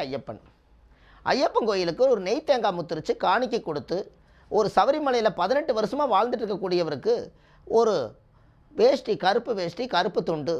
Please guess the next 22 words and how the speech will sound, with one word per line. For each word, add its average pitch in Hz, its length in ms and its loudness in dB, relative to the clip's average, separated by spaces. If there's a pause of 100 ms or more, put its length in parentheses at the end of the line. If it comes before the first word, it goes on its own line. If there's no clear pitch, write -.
(320)
அவங்களுக்கு 185 400 -2
வாங்கி 262 300 0
கொண்டு 185 260 -4
கொடுத்தீங்கன்னா, 156 480 -4 (640)
அவங்க 269 200 2 (100)
ஒரு 202 60 -2 (100)
பக்தர்களா 262 460 4 (120)
இருந்து 202 260 -2
ஒரு 214 160 0
குருவோட 247 300 2 (120)
ஆசீர்வாதம் 190 500 0
பெற்று, 170 260 -6 (420)
உங்களுடைய 180 380 0
மன 226 100 2 (120)
வாழ்க்கையில 233 340 0
அவங்க 214 160 -2
ஒரு 156 120 -2
ஆசீர்வாதம் 208 420 0
பண்ணா 170 160 -6 (100)
நல்லா 165 240 2
இருக்கும். 120 240 -12 (1600)
எல்லாமே 254 420 2